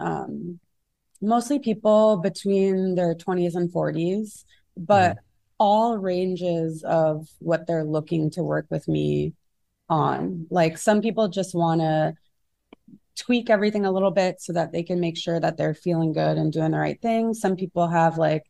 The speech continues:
Speaker 1: a mystery symptom that they're trying to solve. Um, I have Hashimoto's disease and I have celiac disease. So I work with a lot of clients with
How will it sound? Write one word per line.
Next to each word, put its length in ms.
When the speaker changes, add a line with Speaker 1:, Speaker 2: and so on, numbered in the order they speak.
Speaker 1:
a 80
mystery 460
symptom 460
that 140
they're 120
trying 260
to 80
solve. 520
Um, 520
I 180
have 520
Hashimoto's 680
disease 440
and 100
I 100
have 100
celiac 640
disease. 500
So 120
I 140
work 220
with 120
a 60
lot 180
of 80
clients 480
with 180